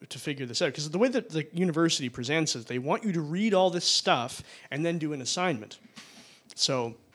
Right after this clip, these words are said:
that wasn't really happening. So then September's coming up, and I thought, "Oh, September, perfect.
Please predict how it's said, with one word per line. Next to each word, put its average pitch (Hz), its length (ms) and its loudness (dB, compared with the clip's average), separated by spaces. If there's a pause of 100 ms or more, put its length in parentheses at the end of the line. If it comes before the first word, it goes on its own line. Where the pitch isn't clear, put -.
(140)
that 147 340 0
wasn't 160 300 0
really 143 240 -4
happening. 160 640 -4
So - 160 0
then 156 200 2 (200)
September's 247 580 4
coming 123 320 -4
up, 117 180 -6
and 123 80 -4
I 123 60 -2
thought, 123 200 -4
"Oh, 254 280 2
September, 208 540 0
perfect. - 640 -4